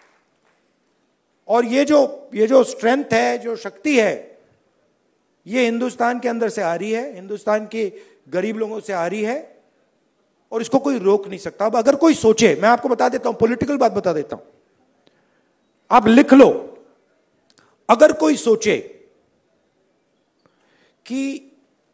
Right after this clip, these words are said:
जाति जनगणना को रोका जा सकता है या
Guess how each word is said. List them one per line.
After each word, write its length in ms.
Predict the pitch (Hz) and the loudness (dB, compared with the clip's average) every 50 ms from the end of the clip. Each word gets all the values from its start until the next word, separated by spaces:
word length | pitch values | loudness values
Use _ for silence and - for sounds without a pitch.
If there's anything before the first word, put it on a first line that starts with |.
| _ _ 123 | _ _ -10
जाति 400 | 123 180 190 202 202 202 262 254 | -6 -4 -4 -4 -4 -6 -8 -6
जनगणना 560 | 175 214 208 208 208 196 202 196 202 208 214 | -6 -6 -6 -6 -4 -4 -4 -4 -4 -6 -6
को 140 | 208 214 220 | -6 -4 -6
रोका 320 | 180 147 170 165 151 185 175 | -6 -6 -6 -8 -8 -10 -10
जा 160 | 156 160 143 | -10 -10 -12
सकता 300 | - 123 - _ - 117 | -14 -16 -20 _ -20 -20
है 200 | - - - _ _ _ _ _ _ _ _ _ _ _ _ _ _ _ _ _ _ _ _ _ _ _ _ _ _ _ _ _ _ _ _ _ _ _ _ _ _ _ _ - | -20 -20 -20 _ _ _ _ _ _ _ _ _ _ _ _ _ _ _ _ _ _ _ _ _ _ _ _ _ _ _ _ _ _ _ _ _ _ _ _ _ _ _ _ 2
या 280 | 180 220 233 262 269 | 4 6 6 6 4